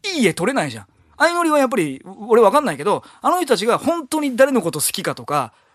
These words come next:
まあ、誰かと誰かが撮り合うとか、そういうのを撮りたいわけでしょ？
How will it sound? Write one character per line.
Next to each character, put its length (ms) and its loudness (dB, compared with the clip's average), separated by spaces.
ま 140 -2
あ、 40 -4
誰 180 0
か 100 -6
と 60 -10
誰 180 -2
か 80 -8
が 60 -10
撮 140 -6
り 120 -2
合 120 0
う 60 -2
と 100 -8
か、 120 -10
そ 200 -2
う 60 2
い 20 2
う 80 2
の 160 2
を 180 -10
撮 140 -6
り 60 -6
た 80 -2
い 40 -6
わ 80 -14
け 60 -20
で 40 -16
し 60 -10
ょ？ 140 -12